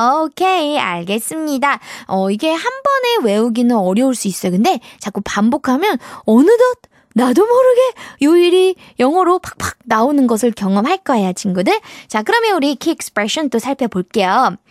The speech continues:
"오늘이 무슨 요일이죠?" 라는 질문 중요하겠죠? 우리 요일을 물을 때는 day, day라는 단어를 쓰는 게 중요해요. 그래서 "What day is it today?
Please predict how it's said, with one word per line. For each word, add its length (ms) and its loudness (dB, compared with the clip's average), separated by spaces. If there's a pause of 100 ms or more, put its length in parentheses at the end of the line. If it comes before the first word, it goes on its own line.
(380)
"오늘이 760 4
무슨 580 4
요일이죠?" 920 2 (120)
라는 440 0
질문 540 -2
중요하겠죠? 840 -2 (440)
우리 360 2
요일을 460 2
물을 280 0
때는 420 0 (540)
day, 580 -2 (680)
day라는 920 0
단어를 380 -2
쓰는 260 -2
게 120 -2
중요해요. 680 -4 (140)
그래서 420 -4 (640)
"What 320 0
day 460 2
is 180 -2
it 200 -2
today? 880 -2